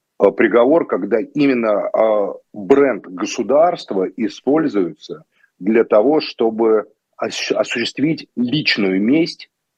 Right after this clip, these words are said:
Возможно, наше общество просто уже переродилось, и мы не заметили, что государство как института,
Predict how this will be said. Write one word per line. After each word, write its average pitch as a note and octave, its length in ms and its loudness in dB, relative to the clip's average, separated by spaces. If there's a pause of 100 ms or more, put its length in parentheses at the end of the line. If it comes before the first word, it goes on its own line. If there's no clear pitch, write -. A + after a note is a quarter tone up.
Возможно, E3+ 460 2
наше E3+ 260 2
общество F3 380 -2
просто D#3 300 -2
уже D3+ 140 0
переродилось, D#3 840 -2
и G#2+ 40 -6
мы B2+ 280 -2 (340)
не B2 140 0
заметили, D3+ 480 2
что B2 180 -2
государство C3+ 680 2
как C3 200 0 (100)
института, D3 840 0